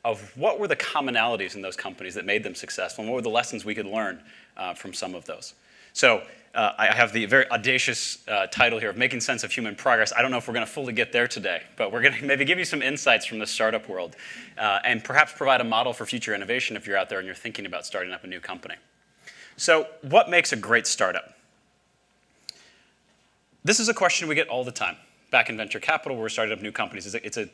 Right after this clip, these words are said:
it's something that we're constantly throwing around, even among ourselves, right? And it's an interesting question because you should,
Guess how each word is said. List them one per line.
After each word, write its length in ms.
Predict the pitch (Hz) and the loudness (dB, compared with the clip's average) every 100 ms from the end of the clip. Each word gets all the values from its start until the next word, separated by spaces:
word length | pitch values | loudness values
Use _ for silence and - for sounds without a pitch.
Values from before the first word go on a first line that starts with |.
| - | -14
it's 80 | 113 | -12
something 220 | 165 160 | -10 -10
that 80 | 143 | -10
we're 120 | 113 | -10
constantly 580 | - - 143 - - 117 | -10 -8 -6 -8 -10 -10
throwing 420 | - - 117 117 | -8 -2 -2 -2
around, 340 | 104 101 104 101 | -4 -2 -2 -2
even 160 | 113 | -6
among 240 | 113 107 98 | -6 -6 -6
ourselves, 600 | 92 - 98 80 - - _ | -6 -4 -2 -4 -6 -18 _
right? 220 | 92 - - - - - - _ _ _ _ _ - | -8 -8 -10 -20 -20 -20 -20 _ _ _ _ _ 0
And 120 | 160 | 2
it's 100 | 170 | 4
an 80 | 196 | 4
interesting 400 | 269 262 233 170 | 4 2 2 4
question 380 | 220 - 156 | 6 6 4
because 420 | 131 160 143 - - _ _ | 2 4 4 0 -12 _ _
you 160 | 147 165 | -6 0
should, 340 | - 190 127 | 0 0 -4